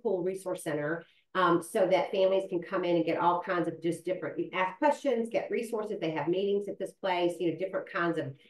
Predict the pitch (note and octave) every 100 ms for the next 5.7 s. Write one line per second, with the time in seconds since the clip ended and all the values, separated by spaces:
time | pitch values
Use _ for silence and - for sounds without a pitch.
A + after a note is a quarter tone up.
0 | - F#3 - A3 F3+ F3+ - E3 - G3
1 | F#3+ - _ _ _ _ - B3 A#3+ A3+
2 | A3 - G3 B3 C#4+ D#4 - G#3+ G#3+ G3
3 | G3 - - D#4 - - F3 E3 E3+ A#3
4 | - G3+ F#3 - G3+ G3+ - G3+ G#3+ A3+
5 | - G3+ E3 E3 F3 G3+ -